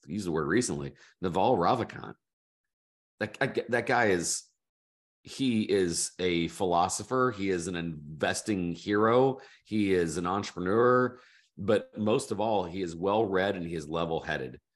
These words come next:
He was doing a podcast not too long ago, and it wasn't even his quote as Confucius, but he was talking about the fact that now that he's entering his very late forties, he said, um,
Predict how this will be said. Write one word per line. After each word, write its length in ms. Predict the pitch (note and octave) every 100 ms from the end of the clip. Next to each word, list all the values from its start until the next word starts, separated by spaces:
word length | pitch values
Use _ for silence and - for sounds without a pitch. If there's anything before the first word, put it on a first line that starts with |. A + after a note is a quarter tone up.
| _ _ _ _
He 100 | -
was 160 | D3+ D3
doing 280 | G#2 A#2+ A2+
a 40 |
podcast 580 | F2 F#2+ F#2 F2 F2 E2
not 140 | F2+
too 160 | D2+ F2+
long 220 | F2+ F2
ago, 220 | D#2+ D#2+
and 60 | E2
it 80 | E2
wasn't 300 | F#2+ F#2+ F#2+
even 140 | E2+
his 180 | D#2 D#2+
quote 320 | - E2 E2
as 100 | D#2+
Confucius, 640 | - D#2 E2+ F2+ - G2
but 120 | - D#2+
he 60 |
was 100 | F2
talking 240 | - F2 D#2+
about 140 | D2
the 160 | D2 E2
fact 140 | -
that 80 | C2+
now 220 | D2+ D#2
that 100 | -
he's 260 | E2 D2+ -
entering 460 | E2 F2 E2 E2 - - - _
his 100 | E2
very 300 | C#2+ F2 D#2+
late 260 | D#2 D2 -
forties, 480 | A#2+ C3 F2 D#2 - - - - _
he 160 | G#2+ F#2+
said, 340 | - F#2 E2+
um, 300 | D#2 D2 C#2+